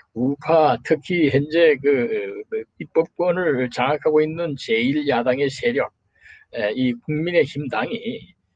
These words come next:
이 선거법을 어쨌든지 이걸 고쳐가지고 공명정대한 선거가 되도록 할 그 막중한 청구가 있다고 하는 사실이 오늘 대화에서 드러나는 것 같고요. 그다음에 이제 윤석열 씨에 관해서는,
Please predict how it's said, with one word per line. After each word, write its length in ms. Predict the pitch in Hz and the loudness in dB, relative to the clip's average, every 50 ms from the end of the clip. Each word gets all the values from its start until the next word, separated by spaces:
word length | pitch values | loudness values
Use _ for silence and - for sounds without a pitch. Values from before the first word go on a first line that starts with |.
| _ _ _ | _ _ _
이 140 | - 123 123 | -8 -8 -6
선거법을 1040 | 117 - - - - 135 147 160 170 170 - - 175 180 185 170 185 214 220 214 185 | -6 -8 -10 -8 -8 -4 0 0 0 0 -2 -2 -2 0 0 2 4 4 6 6 4
어쨌든지 540 | 165 165 - 175 165 - 190 190 190 202 | 4 2 2 0 0 0 -2 -4 -4 -4
이걸 280 | 208 185 165 175 190 185 | -4 -4 -2 -2 -2 -2
고쳐가지고 720 | 180 - 160 151 - - 165 165 165 160 180 165 175 202 180 - | 0 0 0 0 2 2 4 4 4 4 2 2 0 0 0 0
공명정대한 880 | - - 139 147 151 165 175 170 156 160 160 165 156 165 165 160 160 170 | -2 -2 0 2 2 2 2 2 0 0 0 0 2 2 4 4 4 2
선거가 420 | - - 151 147 156 156 147 156 - | -2 -8 -8 -4 0 0 0 2 2
되도록 400 | 151 147 143 156 156 170 160 - | 2 2 2 2 2 0 0 0
할 120 | 151 160 160 | 0 0 0
그 100 | - - | 0 0
막중한 520 | 160 156 135 113 - - - - 147 160 185 - | 0 0 0 -4 -10 -10 -10 -8 -6 -6 -6 -6
청구가 340 | - - - 175 170 190 175 | -8 -10 -10 -4 0 2 2
있다고 260 | 170 160 - 160 170 | 2 2 2 2 2
하는 120 | 165 165 165 | 2 2 2
사실이 480 | 160 160 160 160 190 190 247 240 214 233 - - - - - | 0 0 0 0 -2 -2 0 0 -2 -2 -6 -18 -20 -14 -2
오늘 240 | - 156 160 175 170 - | 2 2 4 4 2 2
대화에서 380 | - 127 131 139 147 143 180 - | 2 4 4 4 4 2 2 0
드러나는 360 | - 139 131 123 120 127 127 | -2 0 2 2 0 0 0
것 80 | 123 127 | -2 -2
같고요. 260 | 123 - 214 151 104 95 147 233 - _ _ _ - - - _ _ _ _ | 0 2 2 2 2 0 -2 -6 -10 _ _ _ -20 -20 -20 _ _ _ _
그다음에 360 | - 123 127 147 160 196 220 202 | -6 0 2 2 2 4 2 2
이제 160 | 190 196 180 | 2 0 -2
윤석열 640 | 131 127 139 143 135 135 143 151 151 143 147 147 143 | -2 -2 -2 -2 -2 -2 -2 -2 0 2 0 0 2
씨에 180 | 139 - 156 | 0 0 2
관해서는, 640 | 147 151 156 165 170 165 - 175 180 - - 208 220 | 2 4 4 4 2 2 0 -2 -4 -4 -6 -8 -8